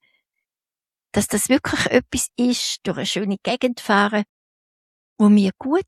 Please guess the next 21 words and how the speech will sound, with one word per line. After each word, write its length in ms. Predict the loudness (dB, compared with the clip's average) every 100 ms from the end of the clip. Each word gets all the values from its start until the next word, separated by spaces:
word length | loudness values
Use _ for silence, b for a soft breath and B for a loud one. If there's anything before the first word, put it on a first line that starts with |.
| _
tut. 280 | -6 -6 -8 _ _ -20 _ _ _ _ _ _ _ _ _ _ 0
Und 120 | 2
ich 160 | 2 2
glaub, 260 | 0 0
mir 160 | -4 -4
geht's 420 | 0 -2 -2 -4
so 120 | -4
um 240 | -2 -2 -2
das, 320 | -2 -4 -8
dass 160 | -10 -10
man 120 | -6
da 140 | -4
im 140 | 0 0
Sommer 400 | 0 0 0 -2
ein 40 |
bisschen 240 | -2 -2 0
schaut, 180 | -2 -2 -6
wie 80 |
kann 240 | -4 -2 -2
ich 100 | -2
vielleicht 380 | -4 -4 -10